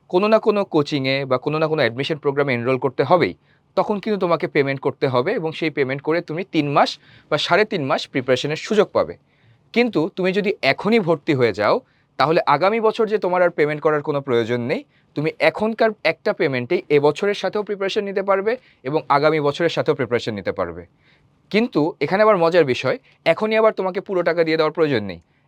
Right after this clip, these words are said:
এখন একটা ডাউন পেমেন্ট করে তুমি ভর্তি হয়ে যেতে পারো এবং পরবর্তীতেও তোমার জন্য বাকি টাকা পরিশোধ করার সুযোগ থাকছে। তার মানে আমরা বলতে পারি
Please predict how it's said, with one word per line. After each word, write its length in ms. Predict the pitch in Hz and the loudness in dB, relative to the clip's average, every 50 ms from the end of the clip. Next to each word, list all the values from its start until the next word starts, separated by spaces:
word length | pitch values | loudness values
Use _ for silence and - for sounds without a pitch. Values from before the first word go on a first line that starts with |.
| _ _ | _ _
এখন 280 | 147 156 - 214 220 220 | -4 -2 0 0 0 0
একটা 360 | 214 - _ - 220 214 214 | 0 0 _ 4 4 4 6
ডাউন 260 | 160 135 135 151 170 | 4 2 2 2 0
পেমেন্ট 300 | - 185 180 180 180 175 | -2 -2 -2 -2 -4 -2
করে 180 | - 135 117 120 | -2 0 0 0
তুমি 160 | - 143 143 | -2 -6 -6
ভর্তি 300 | 139 127 135 131 - 175 | -4 -6 -6 -4 -2 -2
হয়ে 120 | 170 175 | -2 0
যেতে 200 | 175 170 170 175 | -2 0 -2 0
পারো 200 | 165 170 170 202 | 0 0 0 0
এবং 160 | 208 196 190 185 | 0 -2 -4 0
পরবর্তীতেও 560 | - 185 185 190 175 165 - - 139 180 202 | 0 2 2 4 2 2 -2 -2 -2 -2 -2
তোমার 240 | 214 - 156 143 139 | -2 -2 -2 -4 -2
জন্য 200 | 127 139 143 180 | -2 -4 -2 -2
বাকি 320 | 220 151 135 - - 143 139 - _ _ _ | 0 2 2 2 2 -4 -10 -10 _ _ _
টাকা 200 | 127 127 - 151 | -6 -2 -2 -2
পরিশোধ 340 | - 139 127 - 131 120 | 0 -2 -2 -2 -4 -2
করার 220 | - 127 139 202 349 - - - - _ _ _ | 0 2 2 2 2 2 -8 -20 -20 _ _ _
সুযোগ 260 | - - 214 196 - | 0 4 4 4 4
থাকছে। 400 | - - 104 - _ - - 95 - _ _ _ _ _ _ | 4 -4 -4 -4 _ -14 -16 -16 -18 _ _ _ _ _ _
তার 140 | - 147 147 | 2 4 4
মানে 180 | 131 120 127 | 2 0 -2
আমরা 200 | 113 107 117 123 | -2 -2 -2 -2
বলতে 300 | 123 120 120 113 - 127 120 - _ _ | 0 0 -2 -2 -2 -6 -6 -6 _ _
পারি 260 | 113 107 135 311 | -2 0 0 -2